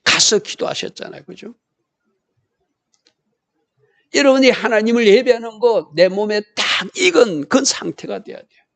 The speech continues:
하나도 불편하지 않는. 늘 말씀을 읽고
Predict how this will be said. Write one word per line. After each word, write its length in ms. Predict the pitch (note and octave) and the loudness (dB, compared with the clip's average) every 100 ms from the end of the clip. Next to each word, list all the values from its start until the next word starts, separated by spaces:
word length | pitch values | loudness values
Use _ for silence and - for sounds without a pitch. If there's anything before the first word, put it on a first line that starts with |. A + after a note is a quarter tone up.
| _ _ _ _ | _ _ _ _
하나도 560 | - G#4+ G#4 F4+ E4 | -6 0 2 4 0
불편하지 640 | - B3+ - - A3+ D#3+ F#3 | 0 -4 -2 -2 0 -2 -6
않는. 180 | - - - _ _ _ _ _ _ _ _ _ _ _ _ _ _ _ _ _ _ _ _ _ | -14 -20 -20 _ _ _ _ _ _ _ _ _ _ _ _ _ _ _ _ _ _ _ _ _
늘 260 | F#3+ B3 | 2 2
말씀을 580 | A#3 G3+ G#3+ - A3+ G#3+ | 2 -2 -2 -4 -6 -4
읽고 460 | G3 - - B3 | -8 -8 -8 -8